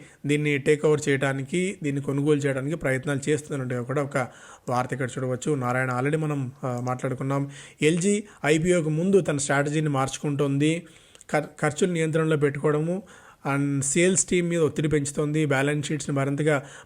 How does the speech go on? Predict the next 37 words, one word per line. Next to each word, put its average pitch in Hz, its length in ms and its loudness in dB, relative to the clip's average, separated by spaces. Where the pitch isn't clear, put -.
పటిష్టం 147 400 0
చేసి 143 440 0
ప్రాఫిటబిలిటీ 156 540 0
తీసుకొస్తే 147 460 0
ఐపీఓ 170 340 2
ముందు 175 140 -2
ప్రతి 170 300 0
కంపెనీ 170 340 -2
ఇలాగే 156 280 4
చేస్తుంది, 147 460 0
without 143 280 2
any 135 380 -2
doubt. 139 180 2
చిన్నదైనా 135 480 0
పెద్దదైనా 139 600 -2
ఐపీఓ 156 340 2
ముందు 165 380 2
one 143 100 0
or 143 180 0
two 143 140 0
quarters 143 280 2
బాగా 143 280 2
పర్ఫామ్ 135 400 0
చేస్తే 143 400 2
అదే 143 200 4
క్యారీ 147 240 4
ఫార్వర్డ్ 143 320 2
అవుతుందని 135 300 0
అనుకుంటారో 135 480 -2
ఏమో 131 220 -2
మరి. 185 300 2
Business 151 340 2
overlap 175 680 4
returns 160 280 0
in 160 60 -2
focus 143 380 0
is 143 60 -2